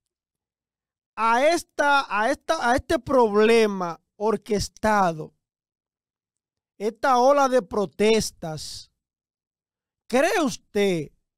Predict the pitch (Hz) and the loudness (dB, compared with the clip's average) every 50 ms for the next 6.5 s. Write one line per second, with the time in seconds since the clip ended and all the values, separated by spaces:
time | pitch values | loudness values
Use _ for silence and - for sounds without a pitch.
0 | _ _ _ _ _ _ _ _ _ _ _ _ 202 226 226 233 262 294 320 320 | _ _ _ _ _ _ _ _ _ _ _ _ -2 0 2 4 4 2 2 2
1 | 285 285 269 262 285 294 262 202 - - 220 214 226 226 240 240 226 202 160 - | 2 2 4 4 4 4 2 0 0 -2 0 2 2 2 2 2 0 0 -4 -2
2 | - 196 196 196 202 202 202 202 180 - - 220 214 - _ - 214 214 196 214 | 0 0 2 2 0 0 0 -2 -2 0 0 -2 -2 -2 _ 0 0 0 0 0
3 | 220 208 202 196 170 - - - - 226 240 269 285 285 262 247 220 - _ 226 | -2 -2 -4 -4 -6 -6 -6 -4 0 0 2 2 2 2 2 0 -2 -4 _ -2
4 | 208 208 226 262 302 311 294 - - - - _ _ _ _ _ - 202 196 190 | 0 0 0 -2 -2 -4 -6 -8 -10 -12 -14 _ _ _ _ _ -6 -4 -4 -2
5 | 190 214 254 254 - - 240 - - 240 233 226 185 - - - 220 240 220 185 | 0 0 0 0 -2 -2 -4 -2 -2 -2 -2 -2 -4 -4 -6 -4 -2 0 0 0
6 | 160 151 139 - - - - - - | -4 -8 -10 -12 -12 -12 -12 -14 -18